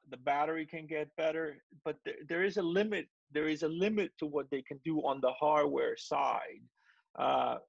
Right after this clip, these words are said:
internally, they may add more memory. They may use more features in, in terms of the I O S, but I think the i-,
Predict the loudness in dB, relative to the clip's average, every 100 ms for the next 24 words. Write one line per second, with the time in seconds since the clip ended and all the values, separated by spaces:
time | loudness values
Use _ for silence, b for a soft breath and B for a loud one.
0 | -6 -4 0 0 2 2 0 0 0 0
1 | 2 4 4 2 -2 -4 -2 -2 -2 0
2 | 2 2 0 -4 -6 -10 -8 -8 -8 -6
3 | -6 -6 -10 -2 -2 0 -4 -6 -16 -8
4 | -6 -4 -2 2 2 4 4 4 2 -2
5 | -2 0 0 -2 _ _ _ _ _ -4
6 | 0 0 0 -2 -2 -8 -6 0 2 2
7 | 0